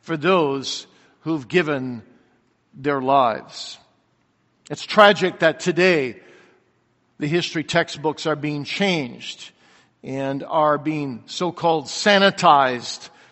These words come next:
to be politically correct and to give children of this nation a negative feeling about our country and a little sense of the greatness of our nation's past.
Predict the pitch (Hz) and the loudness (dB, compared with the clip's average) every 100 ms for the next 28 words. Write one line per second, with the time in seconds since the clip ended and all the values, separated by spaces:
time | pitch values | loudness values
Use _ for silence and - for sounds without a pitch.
0 | - 175 156 151 - 190 190 190 190 165 | -8 -4 -2 -2 -2 0 2 0 0 -2
1 | 131 - - - 175 170 175 123 - - | -2 -10 -18 -10 -4 2 4 4 -4 -16
2 | - _ _ _ _ - 151 - 151 123 | -18 _ _ _ _ -10 -8 -6 -4 4
3 | 190 175 131 - - 220 208 185 156 151 | 4 4 -2 -4 2 4 4 0 0 -2
4 | 160 151 190 190 - 165 - - _ _ | -4 0 0 2 -2 -6 -8 -14 _ _
5 | _ _ _ - 143 175 208 208 208 170 | _ _ _ -4 -2 4 4 6 4 4
6 | 139 - - - _ - 202 202 185 151 | 0 -4 -20 -20 _ -8 0 2 2 0
7 | 143 156 156 151 143 - 190 185 160 123 | 2 4 4 2 -2 -4 -2 -2 -6 -8
8 | - _ _ _ _ - 143 147 143 139 | -12 _ _ _ _ -8 -4 -2 -4 -8
9 | - _ 160 175 208 233 226 180 - 220 | -14 _ -4 -2 2 4 2 2 2 4
10 | 175 - 170 160 147 170 214 190 131 - | 2 -2 -4 -4 -2 0 0 -2 -10 -10
11 | - - - _ _ _ - 160 151 135 | -12 -12 -18 _ _ _ -6 0 2 0
12 | - 170 151 147 143 151 - 139 135 - | -4 -2 0 0 -4 -6 -8 -10 -10 -12
13 | - _ _ _ _ - 139 120 123 - | -14 _ _ _ _ -6 -4 -4 -8 -12
14 | - - - | -12 -14 -20